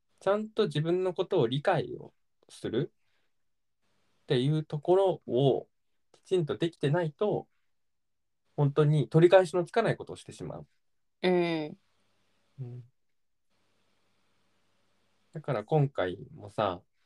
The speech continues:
Speaker 1: すごく十八歳に成年年齢が引き下げられたことによって、
Speaker 2: うん。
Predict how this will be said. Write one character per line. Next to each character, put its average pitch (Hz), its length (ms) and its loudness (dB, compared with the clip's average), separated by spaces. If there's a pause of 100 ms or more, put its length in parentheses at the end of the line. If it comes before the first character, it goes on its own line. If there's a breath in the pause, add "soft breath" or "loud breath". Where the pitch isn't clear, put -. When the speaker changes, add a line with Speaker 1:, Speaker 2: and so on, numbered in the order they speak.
(180)
Speaker 1:
す - 60 -4
ご 143 160 4
く 90 280 -4 (160)
十 127 180 -2
八 139 160 2
歳 98 440 0 (220)
に 104 260 -12
成 117 260 2
年 117 320 -4
年 120 260 -2
齢 92 180 -2
が 95 80 -10
引 - 140 -16
き 123 80 -4
下 117 120 0
げ 113 120 2
ら 117 80 2
れ 107 80 -2
た - 100 -10
こ 104 100 -10
と 104 120 -2
に 98 100 -10
よ 95 80 -16
っ - 60 -20 (200)
て、 120 300 -2
Speaker 2:
う 202 300 2
ん。 190 80 -8